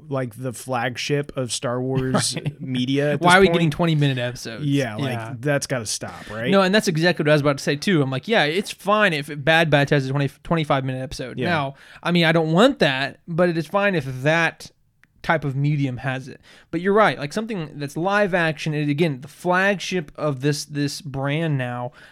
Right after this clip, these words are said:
Speaker 2: uh, it needs to be s-, more substantial than, than what it has been. So again, with Boba Fett coming back, and he's such a huge, uh,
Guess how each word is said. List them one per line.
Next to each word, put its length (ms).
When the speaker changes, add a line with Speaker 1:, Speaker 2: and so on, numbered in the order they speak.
Speaker 2:
uh, 300
it 140
needs 240
to 80
be 180
s-, 100
more 160
substantial 840
than, 380
than 200
what 140
it 100
has 220
been. 240
So 160
again, 500
with 160
Boba 280
Fett 200
coming 240
back, 300
and 60
he's 100
such 160
a 40
huge, 440
uh, 60